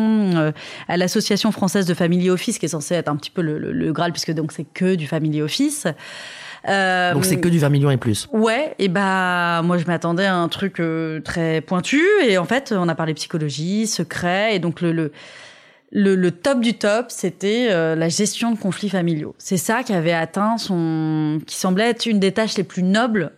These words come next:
Speaker 1: euh, aujourd'hui dans le métier. Donc on retrouve cet idéal de confidentialité, de, de rapport hyper privilégié au client.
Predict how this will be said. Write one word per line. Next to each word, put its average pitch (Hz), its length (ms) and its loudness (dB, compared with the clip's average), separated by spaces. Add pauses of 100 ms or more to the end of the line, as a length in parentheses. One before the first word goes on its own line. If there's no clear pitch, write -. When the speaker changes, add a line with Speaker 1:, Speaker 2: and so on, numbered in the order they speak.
(200)
Speaker 1:
euh, 156 220 0
aujourd'hui 202 540 2
dans 185 160 0
le 165 60 2
métier. 180 440 0
Donc 185 140 -2
on 214 80 2
retrouve 254 300 0
cet 220 240 -2
idéal 202 300 2
de 185 60 2
confidentialité, 190 1040 0
de, 175 120 0
de 156 100 -2
rapport 175 300 0
hyper 190 220 0
privilégié 185 500 2
au 180 80 0
client. 196 480 -2